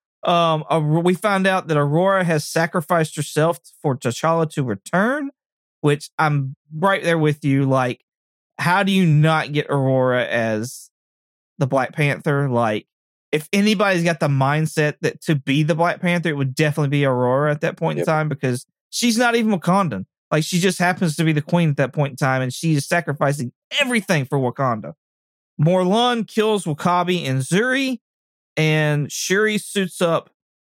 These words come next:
Speaker 1: and stabs Morlun. And I don't know about y'all, but the most ridiculous thing I've ever seen was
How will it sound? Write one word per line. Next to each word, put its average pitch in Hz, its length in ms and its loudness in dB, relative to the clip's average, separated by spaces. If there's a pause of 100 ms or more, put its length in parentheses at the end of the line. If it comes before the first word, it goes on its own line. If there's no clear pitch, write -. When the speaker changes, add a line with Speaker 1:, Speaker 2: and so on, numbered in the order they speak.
(180)
Speaker 1:
and 127 440 0
stabs 165 520 -2
Morlun. 127 680 0 (420)
And 123 480 0 (120)
I 196 140 2
don't 214 140 0
know 202 80 2
about 180 280 0
y'all, 175 300 2
but 151 180 -2
the 160 60 0
most 165 220 0
ridiculous 156 440 0
thing 160 240 0
I've 151 120 2
ever 143 180 0
seen 139 500 0
was 120 540 0